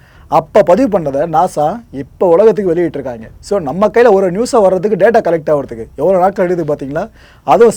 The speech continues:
ஸ்பெசிஃபிக்கா சில சயின்ஸ் டே, மத்த டேல வரும்போது தான் நாசா அப்பப்போ இது போல ஆச்சரியங்களை வெளியிட்டு இருக்காங்க. இப்ப வெளியிட்டதே இந்த அளவுக்கு ஆச்சரியத்தை ஏற்படுத்துதுன்னா, இன்னும் எவ்வளவு ஆச்சரியங்களை நாசா தன்னகத்தையே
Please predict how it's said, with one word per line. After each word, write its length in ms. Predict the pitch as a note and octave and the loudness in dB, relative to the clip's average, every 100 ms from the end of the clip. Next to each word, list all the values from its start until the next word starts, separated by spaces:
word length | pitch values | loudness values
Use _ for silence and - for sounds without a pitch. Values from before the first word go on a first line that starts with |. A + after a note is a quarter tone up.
| - | -2
ஸ்பெசிஃபிக்கா 420 | G3 A3+ G#3+ B3+ | -4 -4 -2 0
சில 200 | A#3 F3+ | 0 -2
சயின்ஸ் 380 | D#3 F#3+ A3+ D#3 | 0 -2 -2 -4
டே, 140 | F3+ | -4
மத்த 300 | F#3+ F#3+ - | -2 -4 0
டேல 260 | G#3 A#3 A3+ | 4 4 4
வரும்போது 300 | G3 F3+ E3+ | 2 -2 -2
தான் 240 | B3 F3+ | -2 0
நாசா 460 | F3+ - E3+ G3+ F3+ | -2 -2 -4 -4 -6
அப்பப்போ 360 | - B3 B3 | 0 0 4
இது 100 | G#3 | 2
போல 220 | F#3 D#3+ | 4 0
ஆச்சரியங்களை 300 | F3 F#3+ F#3+ | 0 -2 -2
வெளியிட்டு 280 | F#3 F3+ D3 | 0 -2 -2
இருக்காங்க. 420 | B2+ A#2+ A#2+ A2+ A#2+ _ - - _ - - | -8 -10 -12 -14 -20 _ -20 -20 _ -20 -12
இப்ப 320 | C3+ C3+ A3 | -10 0 2
வெளியிட்டதே 680 | G#3+ A#3+ B3 A#3 A3+ A#3+ A#3+ | 4 4 2 4 6 8 6
இந்த 400 | F#3 F#3+ G3+ G3+ | 4 0 2 4
அளவுக்கு 260 | A3 A3+ | 6 6
ஆச்சரியத்தை 420 | F3 F#3+ G#3+ F3 E3 | 4 2 -2 -4 -4
ஏற்படுத்துதுன்னா, 720 | D#3 D3+ C#3+ B2+ B2 C#3 A3+ - | -4 -8 -8 -10 -12 -14 -16 -14
இன்னும் 220 | D#3+ G#3 | -6 -4
எவ்வளவு 400 | D#3 E3 C4+ A3+ | -2 0 2 2
ஆச்சரியங்களை 520 | G3 G3+ F3+ D#3+ C#3 | 0 -4 -6 -4 -4
நாசா 220 | F3 - D3 - - | -6 -6 -8 -10 -10
தன்னகத்தையே 400 | D3+ F3+ E3+ | -6 -4 -2